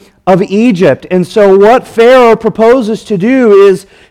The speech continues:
carry away the workforce of the Hebrews, separating them from their families, not giving them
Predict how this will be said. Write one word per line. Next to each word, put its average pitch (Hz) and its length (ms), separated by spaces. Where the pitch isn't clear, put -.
carry 262 520
away 226 440
the 214 120
workforce 202 880
of 185 240
the 190 80
Hebrews, 190 880
separating 240 960
them 214 260
from 202 280
their 190 160
families, 202 880
not 202 520
giving 240 420
them 190 400